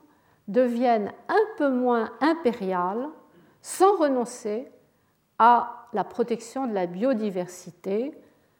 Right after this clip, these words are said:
comme un moyen, disait-il, de conserver au monde son magnifique chatoiement.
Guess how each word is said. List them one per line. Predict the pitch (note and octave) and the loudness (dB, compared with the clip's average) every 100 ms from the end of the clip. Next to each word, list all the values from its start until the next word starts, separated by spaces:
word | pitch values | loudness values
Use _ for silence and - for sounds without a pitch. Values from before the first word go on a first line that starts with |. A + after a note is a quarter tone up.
| _ _ _ _ - | _ _ _ _ -6
comme | G#3 F#3+ | -2 0
un | F#3 | 0
moyen, | F3 F3 F#3 A#3+ | 0 0 0 -2
disait-il, | G#3+ F#3 E3+ E3 - A3 B3 B3+ A#3+ - _ - G3 | -2 -4 -4 -6 -8 -6 -4 -4 -8 -16 _ -12 -8
de | |
conserver | F#3 G#3+ G#3+ G3+ G3 A3+ | -6 -6 -4 -6 -2 -2
au | G3 | 0
monde | F#3 G#3 A#3+ | -2 -2 -2
son | A#3 G3+ | -4 -8
magnifique | F#3+ G3 F#3 - A3 A3 | -6 -6 -8 -8 -10 -10
chatoiement. | - G#3+ G#3+ G3+ F#3 F3 | -4 -4 -4 -6 -6 -8